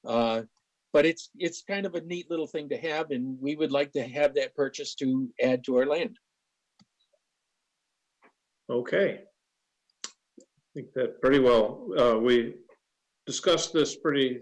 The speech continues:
Speaker 2: thoroughly last, last time to, uh, you know, that your, all lots are, are legal, uh,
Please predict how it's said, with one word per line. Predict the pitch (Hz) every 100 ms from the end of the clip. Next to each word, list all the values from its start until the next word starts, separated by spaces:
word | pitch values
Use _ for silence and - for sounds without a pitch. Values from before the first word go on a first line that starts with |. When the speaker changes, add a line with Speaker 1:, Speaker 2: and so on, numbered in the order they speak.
| -
Speaker 2:
thoroughly | 156 151 135 127
last, | 120 131 131 131 - _ _
last | - 143 147 -
time | 131 104 107 113
to, | 110 101 143 151 -
uh, | 117 104 - _ _ - _ -
you | 117
know, | 110 104
that | 107 101 - _ _ _ _ _ _ -
your, | 110 107 110 139 - -
all | 139 131
lots | 131 135 - -
are, | 127 120 120
are | 131 123 117 113 - _ _ _ _ -
legal, | 139 139 139 120 - - - 139 -
uh, | 127 117